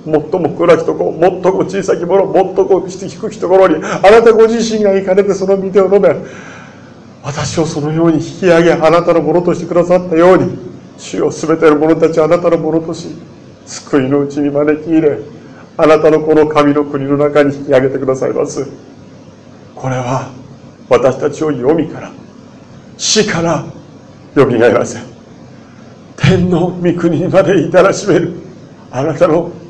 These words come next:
永遠の十字架において与えられたその永遠の愛です。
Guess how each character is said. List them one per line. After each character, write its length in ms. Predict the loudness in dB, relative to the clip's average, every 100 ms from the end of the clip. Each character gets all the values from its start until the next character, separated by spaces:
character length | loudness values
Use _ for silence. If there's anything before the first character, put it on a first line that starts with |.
| -4
永 60 | 2
遠 440 | 4 6 6 6
の 160 | 4 2
十 300 | 2 2 2
字 100 | 2
架 140 | 0
に 80 | 2
お 100 | 2
い 80 | 2
て 80 | 2
与 200 | 4 4
え 100 | 4
ら 120 | 2
れ 60 | 0
た 160 | -4
そ 140 | -2 -2
の 160 | -2
永 60 | -2 0 0
遠 80 | 0
の 180 | 0 0
愛 220 | 0 0
で 100 | -6
す。 240 | -12 -18